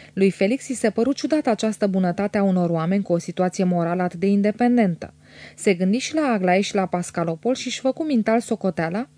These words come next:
că ființele dezlegate de cătușele familiei, trecute prin toate plăcerile vieții, sunt mai îngăduitoare.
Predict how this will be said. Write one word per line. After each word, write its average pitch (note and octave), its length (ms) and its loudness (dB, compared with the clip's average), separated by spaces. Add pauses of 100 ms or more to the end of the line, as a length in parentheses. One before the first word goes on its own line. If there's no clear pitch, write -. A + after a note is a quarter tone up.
(200)
că C#4 140 6
ființele F4 400 2
dezlegate A3 600 4
de G3 120 0
cătușele A3+ 540 0
familiei, F3+ 560 0
trecute G3 420 -2
prin F#3 220 -2
toate A#3 240 0
plăcerile G3+ 520 0
vieții, E3 520 -6 (320)
sunt D4 220 0
mai C#4 180 4
îngăduitoare. C#4 760 2